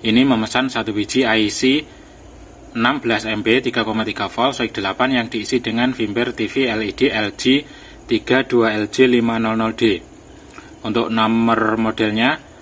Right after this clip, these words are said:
tiga dua L J lima nol nol D T A. Dan untuk kode produk tiga dua L J lima nol nol D T A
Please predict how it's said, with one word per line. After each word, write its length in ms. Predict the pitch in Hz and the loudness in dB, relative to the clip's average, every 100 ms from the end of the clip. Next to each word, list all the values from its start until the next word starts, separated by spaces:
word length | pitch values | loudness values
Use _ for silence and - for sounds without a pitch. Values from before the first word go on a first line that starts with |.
| - - 117 | -20 -6 -4
tiga 240 | - 113 | 0 0
dua 240 | 120 120 | 0 0
L 160 | 104 101 | 0 0
J 160 | 135 139 | 4 4
lima 320 | 135 127 123 | 4 4 2
nol 240 | 117 113 | 2 0
nol 240 | 123 117 - | 0 0 2
D 320 | 120 123 135 | 4 4 2
T 160 | 113 | -2
A. 240 | 113 104 92 - - - - - | 0 0 -2 -10 -20 -20 -20 -10
Dan 240 | - 117 120 | -2 -2 0
untuk 240 | 117 117 | -2 -2
kode 240 | 113 123 117 | -2 -2 -2
produk 400 | 113 - 143 - - - - - | -2 2 2 0 -10 -20 -18 -6
tiga 240 | 120 120 | -2 0
dua 240 | 117 120 | 2 2
L 160 | 110 107 | 2 0
J 240 | - 139 | 2 4
lima 320 | 135 120 113 113 | 4 2 0 0
nol 240 | 110 107 | -2 -2
nol 160 | 104 104 | -4 0
D 240 | 123 131 | 2 2
T 160 | 120 107 | 0 0
A 480 | 117 131 - - | 2 0 -2 -16